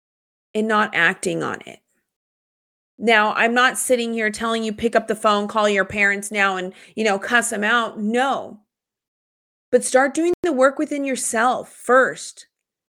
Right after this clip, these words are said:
to understand that you have to heal, that we can't constantly put blame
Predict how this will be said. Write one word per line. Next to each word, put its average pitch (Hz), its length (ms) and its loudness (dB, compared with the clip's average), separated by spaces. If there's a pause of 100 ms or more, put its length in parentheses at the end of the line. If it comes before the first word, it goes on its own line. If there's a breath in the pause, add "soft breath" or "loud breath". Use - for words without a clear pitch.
(120)
to - 180 -2
understand 262 1000 -4 (260 loud breath)
that 233 80 0
you 233 160 2
have 277 280 -2
to 240 120 -4
heal, 226 760 -6 (260 soft breath)
that 247 100 2
we 285 80 2
can't 349 340 -2
constantly 302 640 -4
put 247 360 0
blame 240 680 0